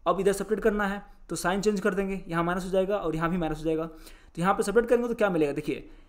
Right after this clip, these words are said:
इधर तो, इधर सारे क्या हैं वन वन है, वाले हैं, तो इसमें कुछ नहीं करना है, डॉट डॉट डॉट उतार दीजिए ऐसे ही, और वन में से वन माइनस करेंगे तो ज़ीरो आएगा, ठीक है,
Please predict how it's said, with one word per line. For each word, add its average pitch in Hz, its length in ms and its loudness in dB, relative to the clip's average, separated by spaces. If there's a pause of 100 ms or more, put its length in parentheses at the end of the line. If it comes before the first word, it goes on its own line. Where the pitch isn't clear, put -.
(180)
इधर 180 200 2
तो, 254 260 0 (400)
इधर 175 180 0
सारे 208 260 2
क्या 220 120 0
हैं 185 100 -2
वन 170 200 0
वन 208 160 -2
है, 202 140 -2 (220)
वाले 175 220 4
हैं, 165 180 -4 (380)
तो - 60 -6
इसमें 226 300 -4
कुछ 226 160 -4
नहीं 214 120 0
करना 190 200 0
है, 214 140 -2 (100)
डॉट 170 200 2
डॉट 175 200 0
डॉट 170 200 0
उतार 170 260 0
दीजिए 185 240 2
ऐसे 185 140 -4
ही, 180 180 -6 (300)
और 165 360 2
वन 160 260 2
में 233 100 -2
से 220 120 0
वन 196 180 2
माइनस 190 260 -4
करेंगे 175 420 -2
तो 151 560 0
ज़ीरो 151 280 0
आएगा, 175 320 0 (760)
ठीक 156 100 -4
है, 208 100 0